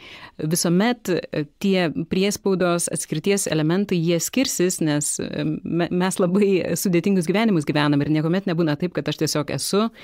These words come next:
kažkaip prispausta kaip moteris. Mes, mm, turime daugybę tuo pačiu metu egzistuojančių tapatybių. Ir man atrodo, mūsų renginyje būtent labai tai pasireiškia. Tai kartais atrodo, kodėl mes čia kalbam apie kažkokį visai kitą klausimą, bet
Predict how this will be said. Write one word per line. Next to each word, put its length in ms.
kažkaip 300
prispausta 480
kaip 180
moteris. 640
Mes, 320
mm, 640
turime 300
daugybę 560
tuo 140
pačiu 340
metu 340
egzistuojančių 560
tapatybių. 540
Ir 120
man 140
atrodo, 240
mūsų 260
renginyje 560
būtent 320
labai 420
tai 400
pasireiškia. 640
Tai 140
kartais 300
atrodo, 280
kodėl 220
mes 140
čia 80
kalbam 380
apie 240
kažkokį 380
visai 280
kitą 240
klausimą, 560
bet 240